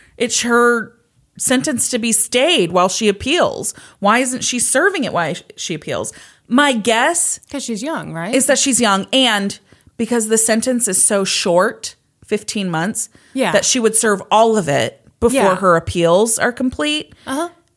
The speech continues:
Speaker 1: And so should she serve all that time and then her appeals are granted, she's erroneously served fifteen months
Speaker 2: Yeah.
Speaker 1: in, in
Speaker 2: See,
Speaker 1: prison.
Speaker 2: I, I totally get that.
Speaker 1: Yeah.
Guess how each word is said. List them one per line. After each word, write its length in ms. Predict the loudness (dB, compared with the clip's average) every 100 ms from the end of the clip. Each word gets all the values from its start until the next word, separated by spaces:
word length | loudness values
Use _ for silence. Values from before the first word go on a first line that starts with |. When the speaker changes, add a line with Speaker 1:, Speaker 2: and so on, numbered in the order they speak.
| _
Speaker 1:
And 160 | 0 2
so 340 | 2 4 4 2
should 320 | 0 0 0
she 160 | 0
serve 300 | 0 4 4 4
all 120 | 4
that 180 | 2 2
time 320 | 0 0 -2
and 140 | 0 0
then 120 | 0
her 100 | -2
appeals 320 | -2 -2 -2
are 60 | -4
granted, 680 | 0 0 0 0 -2 -2 -8 -20 _
she's 460 | -6 -4 -2 -4 -8 _ _ _ _ _ _ _ _ _ _ _ _ _ -2
erroneously 800 | 2 2 2 2 2 2 0 0
served 460 | 2 2 2 -2
fifteen 560 | -2 -2 -2 -8 -6 -6
months 300 | -8 -8 -6
Speaker 2:
Yeah. 160 | -6 -6
Speaker 1:
in, 140 | -10 -16 _ _ -8
in 100 | -6
Speaker 2:
See, 60 |
Speaker 1:
prison. 260 | -4 -2 0
Speaker 2:
I, 280 | 0 0 -2
I 20 |
totally 380 | -4 -6 -8 -12
get 180 | -16 -16
that. 300 | -18 -18 -6
Speaker 1:
Yeah. 320 | -2 -2 -2